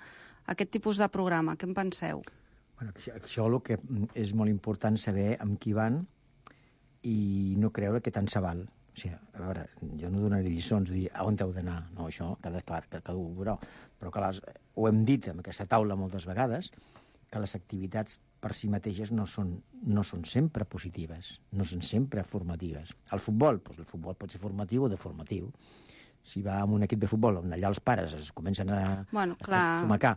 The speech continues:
Speaker 1: clar.
Speaker 2: qui diu això a l'entrenador, li importa un bledo, diguéssim. No li importa... És que no... Raba, baixa, el, que els, el, el, el, el que es portin bé entre ells,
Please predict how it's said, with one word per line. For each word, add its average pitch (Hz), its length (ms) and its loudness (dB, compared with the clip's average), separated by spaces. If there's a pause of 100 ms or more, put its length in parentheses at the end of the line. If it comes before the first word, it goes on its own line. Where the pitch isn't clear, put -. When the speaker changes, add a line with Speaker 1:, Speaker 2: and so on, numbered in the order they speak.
(100)
Speaker 1:
clar. 190 180 -2
Speaker 2:
qui 123 140 0
diu 113 160 8
això 117 240 6 (160)
a 107 100 2
l'entrenador, 107 720 4
li 104 160 -4
importa 104 400 0
un 101 100 2
bledo, 107 240 2
diguéssim. 98 380 -4
No 113 180 4
li 131 80 8
importa... 143 540 2 (320)
És - 100 -12
que 139 80 2
no... 147 140 6 (160)
Raba, 135 340 6
baixa, 101 300 0
el, 107 260 -4
que 120 80 0
els, 110 80 2
el, 110 300 0
el, 117 240 -4 (160)
el, 104 60 -6 (180)
el 113 80 -4
que - 100 -4
es - 80 -8
portin 120 320 4
bé 123 140 6
entre 113 240 2
ells, 117 180 0